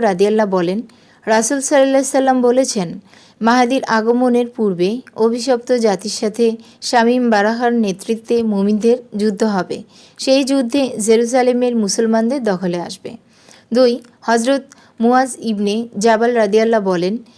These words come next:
রাসূলুল্লাহ সাল্লাল্লাহু আলাইহি সাল্লাম বলেছেন, অবশ্যই আমরা বংশের মাহাদির আগমনের পূর্বে কিয়ামত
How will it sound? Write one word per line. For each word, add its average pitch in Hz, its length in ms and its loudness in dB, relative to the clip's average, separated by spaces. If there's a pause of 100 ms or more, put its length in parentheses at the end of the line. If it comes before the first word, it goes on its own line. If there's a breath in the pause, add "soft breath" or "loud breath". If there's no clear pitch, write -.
(160 soft breath)
রাসূলুল্লাহ 262 720 0
সাল্লাল্লাহু 208 460 0
আলাইহি 214 140 -4
সাল্লাম 226 280 2
বলেছেন, 190 480 -2 (440 loud breath)
অবশ্যই 247 520 0 (180)
আমরা 208 260 0 (440 loud breath)
বংশের 220 500 2
মাহাদির 214 540 0
আগমনের 233 640 -2
পূর্বে 226 320 0 (220)
কিয়ামত 226 380 0